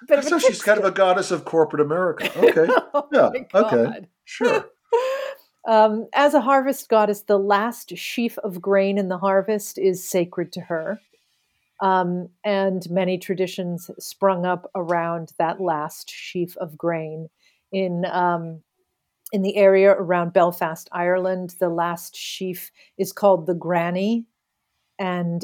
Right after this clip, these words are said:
Speaker 1: uh, they personify it as the goddess. Um, and it's achieved not only by naming it, but by the special ceremony of the way that they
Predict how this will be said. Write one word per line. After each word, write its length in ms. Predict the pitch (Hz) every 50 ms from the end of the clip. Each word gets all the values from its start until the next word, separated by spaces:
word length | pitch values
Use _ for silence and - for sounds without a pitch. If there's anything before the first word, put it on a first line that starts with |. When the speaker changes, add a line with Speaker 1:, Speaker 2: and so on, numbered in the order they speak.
| -
Speaker 1:
uh, 280 | - 196 175 175 180 180 175
they 140 | - 180 175
personify 920 | 180 - - 202 - - - - 190 175 175 180 175 175 - 196 180 180 185
it 500 | 185 180 202 220 214 - - - - - _ _ _ _ _
as 540 | 175 170 170 180 190 190 180 160 151 151 -
the 240 | 170 156 190 190 170
goddess. 800 | - 180 156 160 165 160 170 185 226 262 - - - - - - _ _ _ _ _ _ _ _ _ -
Um, 440 | 190 185 180 175 170 170 175 180 180 -
and 440 | 202 185 185 180 180 175 170 175 - -
it's 260 | - 202 196 - - - -
achieved 480 | - - - - - 202 185 180 -
not 160 | - 180 170 180
only 180 | 175 175 175
by 140 | 180 175 165
naming 440 | 165 170 175 185 180 175 175 175 170
it, 140 | 170 - -
but 220 | - 170 170 165 - _ _ _
by 400 | 180 170 170 165 170 170 170 160
the 100 | - 175
special 540 | 175 - - - - - 180 180 - - 180
ceremony 840 | 175 - - - 180 175 170 175 175 170 170 165 165 165 165 165 160
of 220 | - 175 151 151
the 80 | 180 175
way 460 | 160 160 156 170 170 170 165 170 170
that 240 | 156 170 160 - _
they 300 | 156 156 160 156 151 151